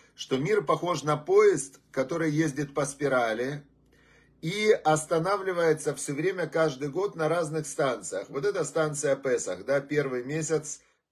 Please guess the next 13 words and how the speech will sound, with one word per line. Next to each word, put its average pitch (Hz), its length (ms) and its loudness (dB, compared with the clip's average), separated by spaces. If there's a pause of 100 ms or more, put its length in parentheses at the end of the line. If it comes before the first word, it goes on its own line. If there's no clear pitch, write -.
года 147 600 4 (120)
из 107 160 -12
двенадцати 135 460 -2
месяцев, 139 420 -4
месяц 131 360 -4
Нисан. 120 720 -4 (480)
И 190 220 -6
не, 180 320 -4
месяц 156 480 -4
Нисан — 180 560 -2
это 151 380 2
месяц, 147 500 -2
когда, 135 680 0